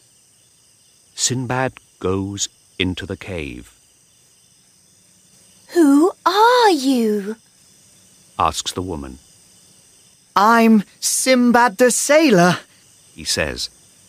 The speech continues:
Speaker 3: "I can help you."
Speaker 2: "Thank you,"
Speaker 1: she says.
Speaker 2: "I'm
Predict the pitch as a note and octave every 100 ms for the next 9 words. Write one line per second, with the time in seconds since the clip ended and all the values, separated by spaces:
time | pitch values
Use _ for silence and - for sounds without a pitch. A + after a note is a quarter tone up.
0 | _ _ _ _ _ _ - C#4+ - B3
1 | C4+ D#3+ A#3 E4+ - F3 G3 F#3+ E3+ D3
2 | - _ _ _ _ _ _ _ _ _
3 | _ _ _ _ _ - - E4 D4+ -
4 | B3+ A3+ G3+ A3 - _ _ _ _ _
5 | _ _ _ _ _ - G2+ - F#2 E2
6 | - - _ _ _ _ _ _ _ D4+
7 | D4+ D#4+ E4+ E4+